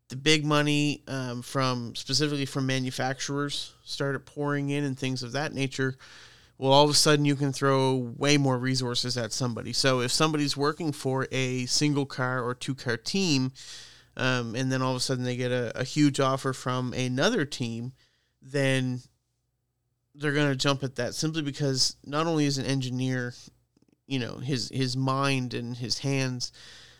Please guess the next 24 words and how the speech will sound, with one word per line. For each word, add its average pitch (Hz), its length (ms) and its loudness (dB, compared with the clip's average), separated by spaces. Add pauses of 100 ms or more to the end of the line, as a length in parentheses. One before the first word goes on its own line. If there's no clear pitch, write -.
(120)
uh, 87 300 -4
in 127 180 -4
that 127 160 -4
design 131 420 0
and 127 100 -2
development 131 440 -4
process 131 720 -2
extremely 127 400 -4
important, 139 540 -4
but 127 200 -2 (280)
having 147 320 2
the 131 100 0
resources 135 520 0
and 123 100 -2
the 107 60 -8
tools 131 380 -6
to - 120 -8
do 220 280 -2
it 135 100 2
is 139 140 -4
also 165 240 -4
important. 87 380 -6
And 123 100 -6
so, 113 280 -2